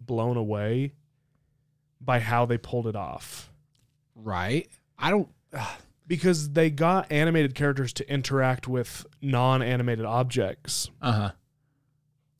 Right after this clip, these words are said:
Speaker 1: And the scene specifically that I always am blown away by, and that the actor who played the main human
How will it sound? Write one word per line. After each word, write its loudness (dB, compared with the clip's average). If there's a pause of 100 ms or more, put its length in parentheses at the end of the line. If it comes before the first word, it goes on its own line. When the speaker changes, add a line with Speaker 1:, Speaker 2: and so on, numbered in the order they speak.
Speaker 1:
And 2
the 0
scene 2
specifically 0
that -2
I 2
always 0
am -6 (340)
blown 4
away 4
by, 0
and -2
that -2 (100)
the -2 (520)
actor 0
who 4
played 0
the -2
main -2
human 2